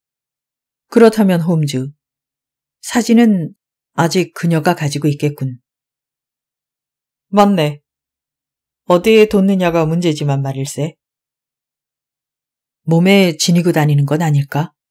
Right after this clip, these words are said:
캐비닛 판의 사진은 드레스 안에 숨기거나 핸드백에 넣고 다니기에는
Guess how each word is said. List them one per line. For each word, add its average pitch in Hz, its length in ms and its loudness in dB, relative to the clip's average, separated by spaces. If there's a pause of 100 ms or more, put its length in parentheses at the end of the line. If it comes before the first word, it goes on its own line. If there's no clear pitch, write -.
(1500)
캐비닛 247 440 2
판의 226 380 2
사진은 165 600 -6 (560)
드레스 190 380 2
안에 175 220 0
숨기거나 151 680 -4 (880)
핸드백에 208 460 2
넣고 196 260 -2
다니기에는 170 720 -4